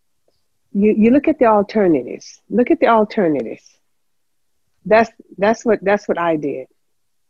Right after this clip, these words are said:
It's either the, the pharmaceutical approach to healthcare or an alternative approach such as,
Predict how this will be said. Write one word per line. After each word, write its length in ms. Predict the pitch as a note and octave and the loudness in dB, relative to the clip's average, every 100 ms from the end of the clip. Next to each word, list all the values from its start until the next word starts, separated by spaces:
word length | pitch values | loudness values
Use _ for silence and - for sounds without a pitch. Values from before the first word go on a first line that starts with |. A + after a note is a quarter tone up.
| _ _ _ _ _ _ _ _ _ _ _ _ _ _ - | _ _ _ _ _ _ _ _ _ _ _ _ _ _ -4
It's 220 | F#3 - | -2 0
either 240 | A3 F#3 | 2 2
the, 180 | D#3+ D3+ - _ _ _ _ _ _ _ _ | 0 -4 -8 _ _ _ _ _ _ _ _
the 60 | D#3 | -4
pharmaceutical 920 | - B3+ C#4 C#4 - C#4+ C4 B3 A#3+ | 2 2 4 2 0 0 0 0 0
approach 640 | G3+ - A#3+ A#3+ A3+ - - _ _ _ _ _ _ _ _ _ _ _ _ - | 0 2 2 2 -2 -12 -20 _ _ _ _ _ _ _ _ _ _ _ _ -20
to 80 | - | -8
healthcare 720 | F3 A#3 B3 - B3 B3 B3+ _ _ _ _ _ _ _ _ _ _ _ _ - | -2 -2 -2 -2 0 0 -6 _ _ _ _ _ _ _ _ _ _ _ _ -2
or 320 | F3+ F3+ F3+ - | 0 0 -4 -6
an 160 | E3+ | -4
alternative 800 | D#3+ D#3 - A3 G3+ E3+ D3 D3 _ | -4 -6 -6 -2 0 0 -2 -6 _
approach 380 | - - E3+ D3+ | -18 -4 -2 -2
such 240 | - C#3+ C#3+ | -4 -6 -6
as, 160 | - | -8